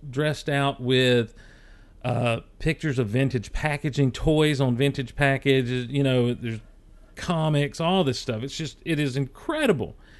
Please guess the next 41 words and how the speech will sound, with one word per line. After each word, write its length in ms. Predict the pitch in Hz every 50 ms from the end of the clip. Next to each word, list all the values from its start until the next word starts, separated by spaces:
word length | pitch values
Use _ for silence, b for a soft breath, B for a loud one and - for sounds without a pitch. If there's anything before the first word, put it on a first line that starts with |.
| b b b b b b b -
And 160 | 160 170 170
you 80 | 170 170
walk 420 | 156 170 185 196 208 226 220 - 202
in, 400 | 214 214 208 190 175 175 175 -
and 140 | - 151 160 160
it's 180 | 156 - -
clean, 760 | - - - - - 220 233 240 240 240 240 240 240 233 214 b b b b b b -
and 140 | 156 151 151
there 120 | 160 165
are 20 |
just 220 | 156 143 151 135 127
rows 420 | 143 165 180 196 208 208 214 170
and 100 | 185 175
rows 240 | 170 170 175 170 143
and 140 | 151 147 147
rows 260 | 156 156 160 147 135
of 100 | 131 120
just 240 | - 131 123 - -
toys. 360 | - - 185 180 156 131 117
You've 100 | 131 131
got 140 | 156 151 147
a, 80 | 139 135
you've 200 | 131 139 131 127
got 160 | 143 135 131
a 60 | 123
row 280 | 120 127 143 151 156 143
that's 180 | 127 123 -
superhero 640 | - - 170 156 143 139 123 160 170 175 175 170 165
toys, 500 | - - 170 170 165 170 165 156 151 139
an 220 | 143 120 120 123 127
aisle 220 | 135 139 143 131
of 80 | 123 -
superhero 520 | - 147 143 135 127 120 143 147 151 143
toys. 260 | - 151 151 143 127
You've 80 | 123 113
got 120 | 120 117
an 140 | 117 107 107
aisle 300 | 120 127 131 131 123 117
of 80 | 107 -
Star 360 | - - - 139 151 160 160
Wars. 480 | 156 151 151 156 156 151 151 147 139